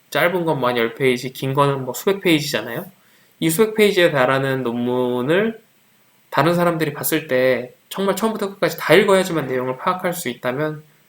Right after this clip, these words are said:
좋지 않겠죠. 어려울 수도 있겠죠. 그러니까 이 논문이 진짜 나한테 필요한 논문인지 아닌지를 다른 연구자가 판단하기 용이하도록 이 초록을 작성하는 겁니다. 그래서 그걸 보고 판단을 해서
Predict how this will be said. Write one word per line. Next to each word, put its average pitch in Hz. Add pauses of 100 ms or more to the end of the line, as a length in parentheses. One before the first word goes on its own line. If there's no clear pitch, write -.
(100)
좋지 -
않겠죠. 135
어려울 160
수도 151
있겠죠. 127
그러니까 131 (480)
이 156
논문이 147
진짜 147
나한테 120
필요한 196
논문인지 139
아닌지를 127
다른 143
연구자가 127
판단하기 156
용이하도록 139 (420)
이 -
초록을 202
작성하는 151
겁니다. - (100)
그래서 127
그걸 123
보고 -
판단을 147
해서 190